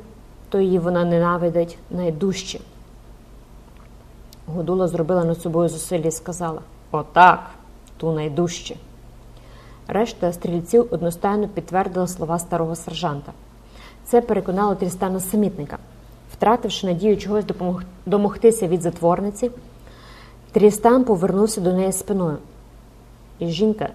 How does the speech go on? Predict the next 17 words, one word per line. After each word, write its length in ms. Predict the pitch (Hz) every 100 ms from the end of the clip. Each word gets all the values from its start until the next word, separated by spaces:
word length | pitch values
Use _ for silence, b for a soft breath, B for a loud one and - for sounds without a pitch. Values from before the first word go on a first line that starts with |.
| -
з 120 | 160
невимовним 600 | 196 190 185 208 240 233
хвилюванням 640 | 226 240 233 220 180 151 - -
дивилася, 520 | 151 170 214 202 202
як 100 | 170
він 200 | 127 196
повільно 580 | 202 170 147 165 190 220 - -
йшов 340 | 160 - 170
до 100 | 165
свого 280 | 165 156 156
коня. 300 | - 165 143 - - - - - - - - - - -
«Ну, 260 | 196 220 220 - - - - - -
рушай», 420 | 180 196 - 151 - - - - - - -
промовив 440 | - 170 175 185
він 160 | 156 165
крізь 240 | 170 165
зуби. 260 | 147 160 -